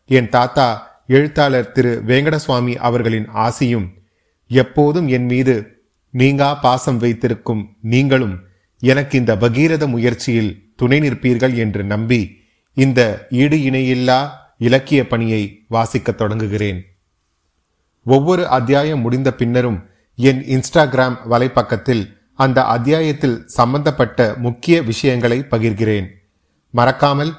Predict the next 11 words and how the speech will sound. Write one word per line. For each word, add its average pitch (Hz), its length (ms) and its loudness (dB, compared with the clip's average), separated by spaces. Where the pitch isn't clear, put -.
The 123 120 0
மெட்ராஸ் 123 440 0
பாட்காஸ்ட் 135 680 0
என்ற 123 360 2
என் 110 220 0
Instagram 123 580 0
வலைப்பக்கத்தை 117 880 -2
பின்தொடர்ந்து 123 600 2
அதில் 131 300 2
பதிவிடும் 135 480 0
புகைப்படங்களையும் 117 920 0